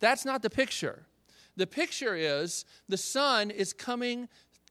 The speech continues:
down the village main street. Everybody in the village knows who he is. It's a small town. The, the kid has offended the whole town.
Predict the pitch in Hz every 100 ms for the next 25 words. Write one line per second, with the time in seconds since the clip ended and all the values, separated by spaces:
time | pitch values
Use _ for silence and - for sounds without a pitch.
0 | - 208 233 262 262 202 175 233 240 190
1 | 185 208 220 208 - - 170 131 - -
2 | - _ _ _ _ _ _ _ - _
3 | - 247 240 302 262 254 254 247 220 220
4 | 208 165 247 254 202 190 175 - - 170
5 | 175 254 254 202 175 190 185 - _ 247
6 | 254 233 247 214 233 220 147 113 - -
7 | 214 214 214 - 220 226 220 233 220 170
8 | 117 113 _ _ _ _ _ _ _ _
9 | _ _ _ _ 190 202 202 196 - 254
10 | 220 214 196 - - 262 262 233 180 180
11 | 208 226 220 240 233 160 113